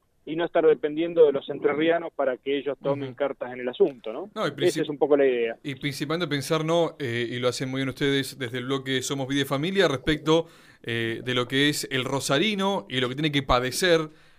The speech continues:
Speaker 2: eh, casi cada noche en la ciudad, y intensificado esto en la cuarentena con el humo incesante, eh, sobre todo en la ciudad, y la imposibilidad también para poder respirar,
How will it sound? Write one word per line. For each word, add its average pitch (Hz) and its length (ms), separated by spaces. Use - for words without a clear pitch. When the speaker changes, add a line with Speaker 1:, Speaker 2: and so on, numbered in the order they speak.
Speaker 2:
eh, 120 420
casi 147 380
cada 143 260
noche 151 480
en 131 80
la 123 140
ciudad, 147 420
y 120 240
intensificado 147 680
esto 160 140
en 147 60
la 139 80
cuarentena 139 580
con 170 280
el 131 200
humo 170 280
incesante, 160 840
eh, 113 380
sobre 131 320
todo 151 220
en 135 60
la 131 80
ciudad, 147 440
y 135 80
la 135 60
imposibilidad 131 580
también 143 220
para 123 180
poder 123 200
respirar, 127 560